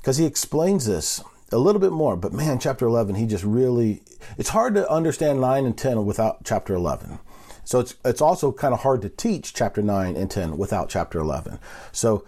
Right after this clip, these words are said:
I encourage you to stick with us here. "What if God," verse twenty-two, "although willing to demonstrate his wrath and to make his power known,"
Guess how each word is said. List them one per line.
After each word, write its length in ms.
I 60
encourage 300
you 60
to 100
stick 440
with 180
us 160
here. 200
"What 280
if 480
God," 580
verse 140
twenty-two, 480
"although 440
willing 540
to 120
demonstrate 540
his 200
wrath 680
and 160
to 100
make 220
his 140
power 360
known," 460